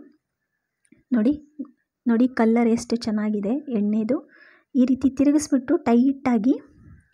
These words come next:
ಫುಲ್ಲು ಟೈಟಾಗಿ ನೋಡಿ ಈ ರೀತಿ ಹಿಂಡಿ ಆ ಬಟ್ಟೆ ಇಟ್ಕೊಂಡು ಸ್ವಲ್ಪ ಸಹ ಅದರಲ್ಲಿ ಧೂಳು ಗೀಳು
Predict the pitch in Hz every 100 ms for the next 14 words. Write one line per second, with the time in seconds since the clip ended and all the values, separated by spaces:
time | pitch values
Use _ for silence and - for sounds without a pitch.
0 | _ _ _ _ _ _ _ _ _ _
1 | _ - - 349 330 359 370 - 269 302
2 | 320 - 285 277 269 262 254 233 233 269
3 | 247 233 269 254 214 214 202 - 254 240
4 | 240 214 208 254 269 - 247 277 294 277
5 | 233 262 247 226 233 247 202 240 262 226
6 | 240